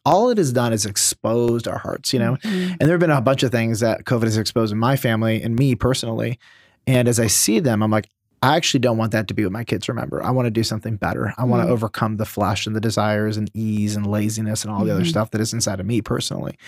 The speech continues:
Speaker 2: Yeah.
Speaker 1: And, um, but my, my heart breaks for all the kids who have not walked through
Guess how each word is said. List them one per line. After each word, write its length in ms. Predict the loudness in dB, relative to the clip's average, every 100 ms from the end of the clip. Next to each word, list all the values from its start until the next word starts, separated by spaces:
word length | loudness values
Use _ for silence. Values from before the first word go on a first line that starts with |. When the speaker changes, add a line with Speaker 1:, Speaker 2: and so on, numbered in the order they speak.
| -2
Speaker 2:
Yeah. 180 | 0 -2 -8 -2
Speaker 1:
And, 400 | 0 2 2 4
um, 460 | 4 2 0 -2 -4
but 160 | -2 2
my, 240 | 4 2 2
my 180 | 2 4
heart 240 | 2 2
breaks 260 | 2 2 0
for 140 | 0
all 240 | 2 2
the 100 | 2
kids 480 | 0 -2 -2 -2 -4 -4 -2
who 100 | 0
have 220 | 2 2
not 160 | 2
walked 260 | 2 0 -2
through 320 | 0 0 0